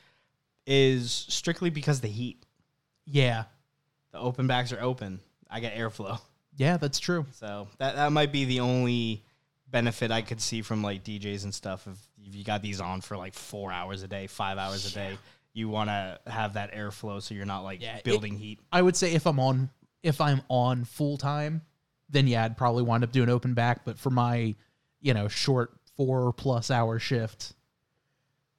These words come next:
Speaker 2: sometimes I'll just forget to wear headphones anyway. So I'll just be
Speaker 1: <laughs>
Speaker 2: talking, "Hey, I'm here on the radio sta-," "Oh yeah, my headphone. Eh, whatever. Th-,
Speaker 1: Eh.
Speaker 2: let's, let's go to traffic. Here's Pete." <laughs>
Speaker 1: So,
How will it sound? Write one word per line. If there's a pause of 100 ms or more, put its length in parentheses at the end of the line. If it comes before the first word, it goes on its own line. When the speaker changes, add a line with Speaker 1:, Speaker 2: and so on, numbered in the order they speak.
(160)
Speaker 2:
sometimes
I'll
just
forget
to
wear
headphones
anyway. (500)
So
I'll
just
be
Speaker 1:
<laughs>
Speaker 2:
talking,
"Hey,
I'm
here
on
the
radio
sta-," (760)
"Oh
yeah,
my
headphone.
Eh,
whatever. (300)
Th-,
Speaker 1:
Eh.
Speaker 2:
let's,
let's
go
to
traffic. (100)
Here's
Pete." (280)
<laughs> (1500)
Speaker 1:
So,